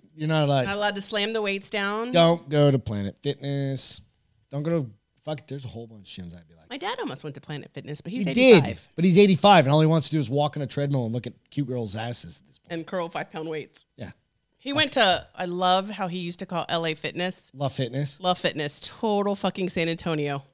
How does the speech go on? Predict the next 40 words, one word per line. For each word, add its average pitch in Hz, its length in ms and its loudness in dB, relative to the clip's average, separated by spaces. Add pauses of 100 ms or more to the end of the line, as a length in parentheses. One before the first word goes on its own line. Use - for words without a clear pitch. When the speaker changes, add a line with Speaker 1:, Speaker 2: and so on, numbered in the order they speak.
(200)
Speaker 1:
He's 123 220 -18
Hispanic. 220 640 -8 (160)
Speaker 2:
Love 233 160 0
Fit-, - 160 0
I'm 233 80 4
gonna 349 120 0
go 359 120 -2
work 349 160 2
out 311 120 2
Love 285 140 2
Fitness. 220 400 2
I'm 190 80 -4
like, 170 220 -6
"Daddy, 214 460 -2
it's 175 220 -4
L 226 280 6
A 226 180 2
Fitness, 175 480 0
not 196 240 -2
Love 180 200 -4
Fitness." 160 600 -8 (540)
Speaker 1:
<laughs> - 200 -8 (1120)
Speaker 2:
I 160 80 -6
think 180 120 -6
he 180 60 -6
used 165 160 -6
to 151 60 -14
do 156 100 -6
it 156 60 -6
just 147 180 -10
'cause 156 180 -8
it's 147 200 -10
like 147 160 -8
sandwich. 147 420 -8
It 131 80 -12
drives 143 220 -10
me 151 80 -6 (240)
fucking 160 340 -12
batshit 139 340 -10
crazy. 139 380 -12